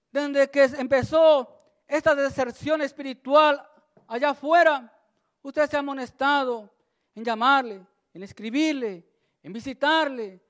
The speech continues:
en de alguna manera tener ese contacto con ese hermano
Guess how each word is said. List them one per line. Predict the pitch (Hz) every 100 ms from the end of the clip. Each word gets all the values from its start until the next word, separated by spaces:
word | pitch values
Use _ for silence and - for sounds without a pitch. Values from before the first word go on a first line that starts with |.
| _ _ _
en | -
de | 214
alguna | 240 330 339
manera | 302 320 349 330
tener | 311 339
ese | 320 311
contacto | 294 277 254 320 320 320 285 240 _ _ _
con | - 269
ese | 311 320 311
hermano | 285 294 403 415 370 277 214